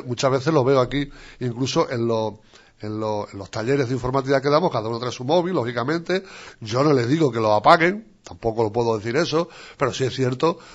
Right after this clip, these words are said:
de que, eh, eh, si estemos, si somos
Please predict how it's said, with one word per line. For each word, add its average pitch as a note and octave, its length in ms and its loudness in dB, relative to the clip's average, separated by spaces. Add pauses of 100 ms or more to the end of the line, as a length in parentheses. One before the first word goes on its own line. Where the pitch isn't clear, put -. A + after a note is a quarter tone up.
(120)
de A#2+ 240 -2
que, B2 220 -2
eh, A#2 100 -2
eh, A2+ 600 -2
si A2+ 100 -6
estemos, A#2+ 460 -6
si A2+ 140 -6
somos B2+ 320 -4